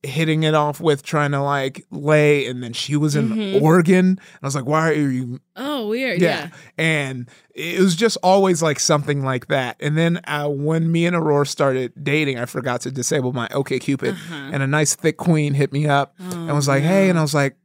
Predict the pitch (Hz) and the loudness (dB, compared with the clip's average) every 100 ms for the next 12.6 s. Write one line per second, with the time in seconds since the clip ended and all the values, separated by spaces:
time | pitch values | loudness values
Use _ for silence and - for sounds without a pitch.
0 | _ - 147 123 110 - 160 151 160 170 | _ -6 -4 -4 -10 -6 -2 0 2 2
1 | 151 143 156 139 135 123 _ _ - - | 2 -2 -4 -2 -2 -4 _ _ -16 -4
2 | 131 127 131 139 - 127 127 127 127 127 | -4 -4 -6 -8 -4 0 0 0 -4 -2
3 | 127 123 120 117 113 107 175 175 143 139 | -2 -2 -2 -4 -4 -4 -6 -6 -2 0
4 | 135 139 135 - 135 110 117 143 135 - | 0 -2 -2 -6 -8 -8 -4 -2 -2 0
5 | 127 123 123 - 151 - - - - 139 | 0 0 -2 -6 -18 -20 -20 -10 -2 0
6 | 131 131 135 - 156 170 - - - _ | 0 -2 -2 0 2 2 -2 -10 -14 _
7 | _ - 127 151 156 131 131 143 156 151 | _ -4 2 2 0 -4 -10 -2 -2 0
8 | 147 175 165 175 196 190 - 247 208 302 | 0 2 2 2 -2 -10 -14 -10 -4 -2
9 | 359 - - 269 277 277 277 254 - 214 | -4 -10 -8 -4 -2 -2 -4 -6 -6 -4
10 | 196 180 - 220 233 220 240 220 196 190 | -4 -6 -6 -2 -2 -4 -4 -4 -4 -6
11 | 175 170 165 170 - - _ _ _ 156 | -6 -6 -8 -8 -12 -16 _ _ _ -14
12 | 175 180 190 185 170 | -10 -4 -2 -2 -4